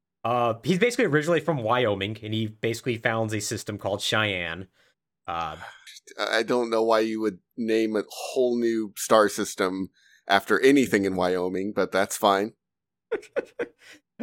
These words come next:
Speaker 1: Yeah, it, no, it's absolutely hilarious, actually. I mean, to be fair, it's better than the capital city of the United Colonies, which is called New Atlantis,
Speaker 2: Yeah, that
Speaker 1: so
Speaker 2: seems not like a good, seems foreboding, but that's okay.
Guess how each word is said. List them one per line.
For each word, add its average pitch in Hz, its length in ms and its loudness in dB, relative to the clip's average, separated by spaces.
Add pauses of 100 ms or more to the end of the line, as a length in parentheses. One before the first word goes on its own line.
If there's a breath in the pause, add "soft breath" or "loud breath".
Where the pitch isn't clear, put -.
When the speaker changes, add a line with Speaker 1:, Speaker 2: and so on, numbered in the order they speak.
Speaker 1:
Yeah, 185 300 2
it, 165 320 0
no, 156 160 2
it's 139 300 -2
absolutely 123 800 -2 (120)
hilarious, 92 520 -4
actually. 95 320 -4
I 208 40 4
mean, 220 200 0 (120)
to - 80 -2
be 285 140 2
fair, 240 240 2
it's 135 100 -6
better 175 240 2
than 143 140 0
the 117 60 -2
capital 120 400 0
city 110 360 -2
of 104 220 -6
the 101 60 -4
United 98 320 0
Colonies, 92 440 -4
which 101 140 -10
is 95 80 -8
called 92 320 -2
New 110 220 -2
Atlantis, 90 760 -8
Speaker 2:
Yeah, 175 220 10
that 180 160 4
Speaker 1:
so 220 100 -2
Speaker 2:
seems 156 380 -2
not 117 380 8 (580)
like 117 260 2
a 104 80 -6
good, 101 420 2 (460 loud breath)
seems 131 280 -2
foreboding, 98 680 2
but 101 140 2
that's 104 220 0
okay. 95 400 2